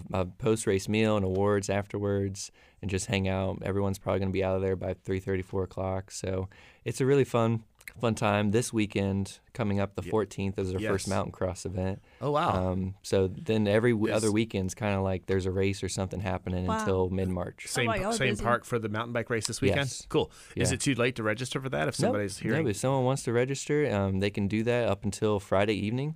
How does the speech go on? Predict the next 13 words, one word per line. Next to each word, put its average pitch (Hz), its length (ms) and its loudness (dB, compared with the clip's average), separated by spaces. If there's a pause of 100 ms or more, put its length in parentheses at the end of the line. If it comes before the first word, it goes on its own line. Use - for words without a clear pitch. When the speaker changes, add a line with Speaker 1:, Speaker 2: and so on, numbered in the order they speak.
Speaker 2:
Okay. 107 280 -2
Speaker 1:
Um, 95 220 2
I 95 60 2
have 107 140 2
in-person 120 460 0
registration. 117 680 -2
I'm 98 100 0
gonna 98 180 0
be 98 200 2
at 95 260 0
Cardinal 120 320 -2
Bikes 117 400 0
Thursday, 110 600 0